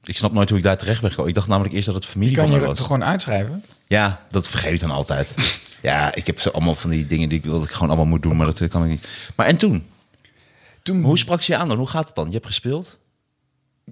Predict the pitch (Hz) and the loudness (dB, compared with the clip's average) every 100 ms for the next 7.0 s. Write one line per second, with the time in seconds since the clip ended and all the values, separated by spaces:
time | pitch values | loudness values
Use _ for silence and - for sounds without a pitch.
0 | - - 95 135 143 143 120 143 143 139 | -20 -12 -6 -4 0 0 0 4 6 8
1 | 135 113 107 135 127 - - 160 123 95 | 6 4 4 4 2 -4 0 0 2 -4
2 | - 98 - 104 98 101 98 92 95 127 | -4 -6 -4 -6 -4 -4 -4 -4 -4 -6
3 | 151 - 117 117 131 - 117 113 101 104 | -6 -2 2 2 2 2 0 0 -2 0
4 | 107 120 143 107 95 - - - - - | 0 -2 0 -2 -4 -12 -20 -20 -20 -4
5 | 123 127 123 120 120 123 113 104 151 139 | 2 2 4 2 4 4 4 6 6 6
6 | 104 - - 117 113 113 110 110 107 | 2 -4 0 2 2 2 2 2 2